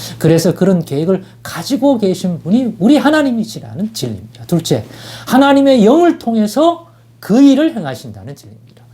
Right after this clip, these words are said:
하나님은 이러한 일은 어떤 것도 아닌 하나님의 영을 통해서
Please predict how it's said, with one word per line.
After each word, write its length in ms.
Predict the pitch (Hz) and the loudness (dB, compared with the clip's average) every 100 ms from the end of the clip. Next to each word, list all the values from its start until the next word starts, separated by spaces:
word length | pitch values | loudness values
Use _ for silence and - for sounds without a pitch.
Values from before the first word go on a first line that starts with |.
| - - | -16 2
하나님은 640 | 214 247 240 247 226 - | 4 6 6 6 4 4
이러한 600 | 254 294 277 269 190 - - | 4 6 6 4 0 -6 -14
일은 320 | 139 156 117 - _ _ _ _ _ - - - - - | -10 -8 -10 -14 _ _ _ _ _ -20 -20 -20 -8 -2
어떤 380 | 208 - 294 | 0 2 4
것도 260 | 262 - 165 | 4 2 -4
아닌 320 | 95 110 110 - - | -6 -10 -12 -16 -20
하나님의 720 | - - 262 285 269 254 240 151 | -16 -8 -4 -4 -4 -4 -2 2
영을 300 | 202 214 - | 4 4 2
통해서 500 | - 107 - - | -8 -10 -12 -14